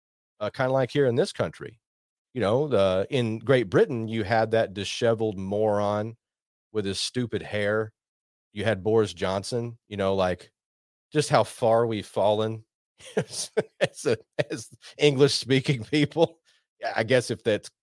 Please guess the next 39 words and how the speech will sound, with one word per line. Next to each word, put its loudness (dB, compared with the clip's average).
if -8
he -2
qualifies 4
as -8
that. 6
Um, 2
people 0
like, 2
"Oh, 4
he's -2
with 2
us. 4
Boris 0
is -12
gonna 4
get 2
us -2
out 6
of 0
the -4
E -2
U." 2
No, 2
he -6
didn't. -6
"He's -20
gonna 0
get 2
us -2
out 6
of 2
Brexit. 2
He's -10
gonna 0
get 0
us -4
into -2
Brex-," 0
no. -2